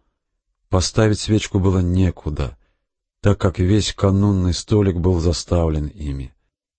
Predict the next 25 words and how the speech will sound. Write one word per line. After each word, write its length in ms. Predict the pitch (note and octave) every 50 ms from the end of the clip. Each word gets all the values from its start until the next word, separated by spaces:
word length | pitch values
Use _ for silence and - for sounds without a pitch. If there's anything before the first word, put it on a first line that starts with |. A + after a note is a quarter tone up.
| _ _ _ _ _ -
Тогда 360 | - A2+ G2 G#2 G2 A2+ A#2
она 120 | A2+ A2+
зажгла 400 | G2+ F#2 G#2+ G2 F2+ G2 G#2+ A2
свою 260 | G2+ - G#2 G2+ G2+ F#2
свечу, 600 | - - - F2+ - - - B2+ B2+ B2 G#2+ - _
прошла 420 | - G#2 G2 F2 - - F#2+ F#2+ F2
к 100 | - G2
иконе 360 | E2+ - - F#2+ F#2 F2+ E2+
Александра 560 | E2+ F2 - - - G2 F#2 F2 E2+ D#2+ E2
Невского. 600 | E2 F2 G2+ A2+ G2+ - - - A2+ A2+ G#2+ F#2+ - _ _ _ _ _ _ _ _ _ _ _ _ _ _
Поставив 580 | - G2+ F#2+ - - - A#2 A2 G2+ F#2+ E2 -
перед 220 | - F#2+ F#2 F#2
иконой 400 | F2+ F2 - - G#2 F#2+ F2+ F2
свечу, 400 | - - F#2 F2+ - - B2 B2
она 340 | A#2+ A2+ A2 A2 A2 G2+ - _ _ _ _ _ _ -
вопросительно 800 | - G2+ F#2+ - F#2+ G#2 F#2+ - - C3 A#2 - A2 A2 A2 G#2+ G2+
посмотрела 720 | - - G2 - - G#2 G2+ G2 - - A#2 A#2+ G#2+ G#2+
на 120 | G#2 G#2
святого 520 | F#2+ - - G2+ G2 - A2+ G#2+ G#2 G#2 G2
князя, 500 | - - F#2+ F#2+ G#2 G#2 G2 E2+ F2+ E2
спрашивая 640 | - - - - G2+ G2 F#2 - - F#2 F2+ F2
про 140 | - - F#2
себя: 460 | - - F#2+ G2 F2+ F2+ E2+ D#2 D#2 _ _ _ _ _ _ _ _ _ _ _ _ _ -
«Святой 680 | - - - G#2 A2+ A2 - _ - A#2+ A2+ G#2+ G2+
Александр, 800 | F2+ D#2+ E2+ D#2+ - - - G2 F#2 F2+ E2 D#2+ D2+ - - _